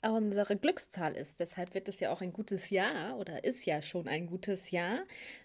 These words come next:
weil es ja eine zweiundzwanzig hat, also zweitausendzweiundzwanzig. Und das finde ich schön. Und natürlich ist heute ein sehr besonderer Tag. Ich habe viel gearbeitet heute, viel gemacht und auch was geschafft und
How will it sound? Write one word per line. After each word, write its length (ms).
weil 320
es 180
ja 140
eine 280
zweiundzwanzig 640
hat, 320
also 400
zweitausendzweiundzwanzig. 960
Und 80
das 100
finde 200
ich 100
schön. 240
Und 80
natürlich 320
ist 120
heute 200
ein 260
sehr 160
besonderer 540
Tag. 460
Ich 80
habe 140
viel 240
gearbeitet 760
heute, 340
viel 200
gemacht 380
und 140
auch 240
was 260
geschafft 600
und 180